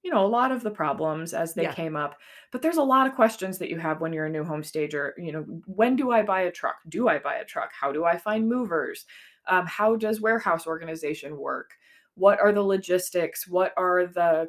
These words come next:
Speaker 1: contract clauses that I need to have in order to keep myself and my business safe? What kind of insurance do I need? Lots and lots of questions like that that are, you know, nothing to do with design. And if you can't find the answers to those, then it is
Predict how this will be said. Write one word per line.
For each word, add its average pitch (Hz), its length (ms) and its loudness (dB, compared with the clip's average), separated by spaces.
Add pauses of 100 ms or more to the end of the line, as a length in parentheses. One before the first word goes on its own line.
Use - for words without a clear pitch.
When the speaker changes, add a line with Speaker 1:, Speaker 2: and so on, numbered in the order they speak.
(140)
Speaker 1:
contract 196 580 -6
clauses 160 560 -2
that 160 120 -8
I 156 80 -4
need 165 240 -12
to 160 80 -10
have 156 460 -2
in 160 100 -8
order 160 220 -4
to 156 60 -12
keep 175 200 -10
myself 156 360 -6
and 160 80 -12
my 151 100 -4
business 151 340 -6
safe? 143 220 -8
What 143 160 -8
kind 151 160 -12
of 180 60 -6
insurance 226 520 -2
do 165 180 -2
I 156 120 0
need? 151 260 -10 (240)
Lots 247 320 -2
and 226 100 0
lots 208 240 2
of 180 60 -8
questions 185 460 -4
like 151 160 0
that 147 200 -6
that 147 120 0
are, 147 260 -2
you 226 140 -4
know, 143 80 -8
nothing 156 400 -2
to 147 60 -6
do 143 140 -6
with - 140 -10
design. 156 640 -2 (960)
And 185 560 4 (120)
if 202 180 4
you 208 80 -4
can't 269 280 -4
find 240 220 2
the 196 120 2
answers 233 340 0
to 165 140 -2
those, 160 420 2
then 202 440 0
it 233 260 4
is 190 380 -4